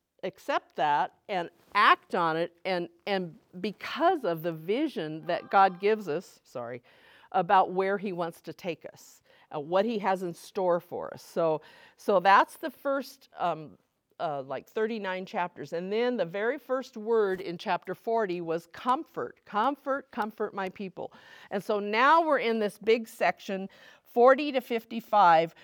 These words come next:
where God's calling his people to be his servant, not just go through the motions,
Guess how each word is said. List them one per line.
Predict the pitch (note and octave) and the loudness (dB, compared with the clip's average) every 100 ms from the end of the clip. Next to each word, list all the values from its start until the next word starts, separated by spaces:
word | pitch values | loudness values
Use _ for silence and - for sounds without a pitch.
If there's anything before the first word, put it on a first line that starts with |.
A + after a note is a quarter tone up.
| - - | -18 -4
where | G#3+ | -4
God's | F#3+ A3+ A#3 B3 - | 0 4 6 4 -2
calling | - B3 B3 A#3+ A3+ | -2 2 4 2 0
his | G3+ - | -4 -4
people | A#3 A3+ G3 F#3 | -8 -6 -6 -6
to | - | -6
be | E3+ F#3 F#3+ G3+ - _ _ | -8 -6 -6 -6 -8 _ _
his | F#3+ F3 | -4 -4
servant, | - - C#4+ G3+ - - _ - - | -6 -2 0 -2 -6 -16 _ -20 -4
not | F#3+ F3 F3+ | 2 4 2
just | C4+ - | -4 0
go | C4+ C4 | 2 2
through | C#4+ C#4+ | 0 -6
the | D#4 | -4
motions, | C#4 G3+ F3+ - F3 B3+ | 0 0 0 -4 -6 -6